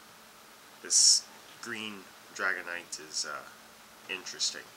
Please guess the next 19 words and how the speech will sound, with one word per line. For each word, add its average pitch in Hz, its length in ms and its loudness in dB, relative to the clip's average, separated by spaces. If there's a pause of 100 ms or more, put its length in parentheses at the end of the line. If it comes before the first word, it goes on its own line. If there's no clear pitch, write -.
Interesting 95 420 -4
color 87 280 -10
choice - 340 -6
there. - 180 -10 (1500)
Bulbasaur, 147 640 2 (280)
which 95 160 -8
I 104 60 -6
did 104 140 0
really 117 260 -2
good 113 200 -2
on. 110 300 -2 (540)
I - 200 -18
think 113 160 -2
I 113 60 4
actually 101 320 2
traded 98 280 -2
away 95 260 -2 (440)
one 104 200 -6
Bulbasaur. 90 580 -4